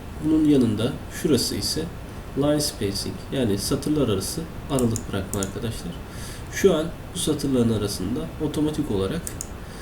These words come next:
bir nokta on beşlik bir aralık var. Eğer bu satırları seçip buradan ikiyi, iki buçuğu seçersem göreceksiniz ki daha fazla bir aralık bırakacak. Bunları seçip bunları da iki yapıyorum. Aralarındaki mesafe artık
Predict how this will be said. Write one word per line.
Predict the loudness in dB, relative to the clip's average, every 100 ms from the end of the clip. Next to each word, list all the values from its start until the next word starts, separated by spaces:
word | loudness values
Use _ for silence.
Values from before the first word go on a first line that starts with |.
| -12 -4 4
bir | 6 6
nokta | 4 0
on | 0 2 2
beşlik | 2 -2 -4
bir | -2
aralık | 0 -2 -2 -4
var. | -4 -6 -8 -6
Eğer | -2 0 0
bu | 0
satırları | -2 0 2 2
seçip | 2 -2 -4 -6 -8 -10 -10 -10 -10 -6 2
buradan | 4 4 2 -2
ikiyi, | -6 0 0 0
iki | 0 -2
buçuğu | -2 -2 0
seçersem | 0 0 -2 -2 -4 -4 -2
göreceksiniz | 2 4 4 2 -2 -4 -4
ki | -4 -4 -6 -10 -10 -2
daha | 2 2
fazla | 2 0 -2 -4 -4
bir | -4
aralık | -4 -4 -4 -6 -10 -4
bırakacak. | -2 -2 -4 -8 -8 -2
Bunları | 0 0
seçip | -2 -4 -6 -6 -8 -10 -10 -12 -12 -8 0
bunları | 2 2
da | 0
iki | -4 -2
yapıyorum. | -2 0 0 0 -4 -10 -12 -12 -10 -10 -10 -10 -4
Aralarındaki | 2 4 6 4 2 0 0
mesafe | 0 2 -2 -2 -4 -4
artık | -2 -2 -4